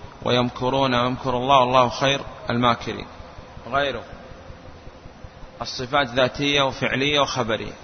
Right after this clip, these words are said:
الذاتية متعلقة بالذات، والفعلية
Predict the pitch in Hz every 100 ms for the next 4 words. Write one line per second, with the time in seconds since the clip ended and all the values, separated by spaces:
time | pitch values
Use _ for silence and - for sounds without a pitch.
0 | 107 110 127 123 139 139 143 147 - -
1 | - - - 113 120 127 139 131 127 120
2 | 104 - - - - - - 120 127 117
3 | 139 147 143